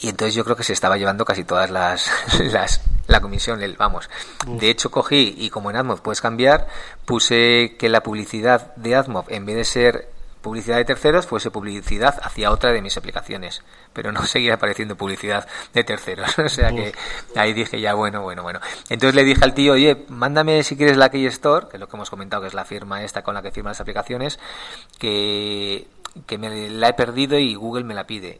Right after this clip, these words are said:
Speaker 1: Y el tío me decía, "¿Para qué quieres eso?". Y, "No, porque me la están pidiendo y la quiero". "No, no,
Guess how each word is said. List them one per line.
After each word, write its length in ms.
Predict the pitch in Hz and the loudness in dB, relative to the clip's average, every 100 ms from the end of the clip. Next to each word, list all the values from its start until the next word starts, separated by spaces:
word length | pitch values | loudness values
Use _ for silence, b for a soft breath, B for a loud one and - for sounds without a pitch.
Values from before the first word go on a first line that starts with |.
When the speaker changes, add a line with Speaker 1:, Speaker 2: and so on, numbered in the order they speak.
| _ | _
Speaker 1:
Y 120 | - | -20
el 100 | - | -20
tío 160 | - 117 | -16 -14
me 80 | 107 | -10
decía, 180 | 101 | -8
"¿Para 120 | 107 107 | -6 -6
qué 100 | 127 | -4
quieres 260 | 120 101 | -4 -2
eso?". 320 | 143 - 95 | -4 -4 -6
Y, 60 | 80 - | 2 8
"No, 160 | - - | 10 12
porque 180 | - | 10
me 100 | - | 10
la 60 | - | 8
están 180 | - 113 | 6 -2
pidiendo 480 | 113 123 131 131 151 | -4 -2 0 2 2
y 420 | 110 104 101 98 | 0 -4 -8 -4
la 160 | 101 104 | 2 2
quiero". 260 | 120 113 | 2 -2
"No, 240 | 110 127 156 | -4 -4 0
no, 160 | 151 | 0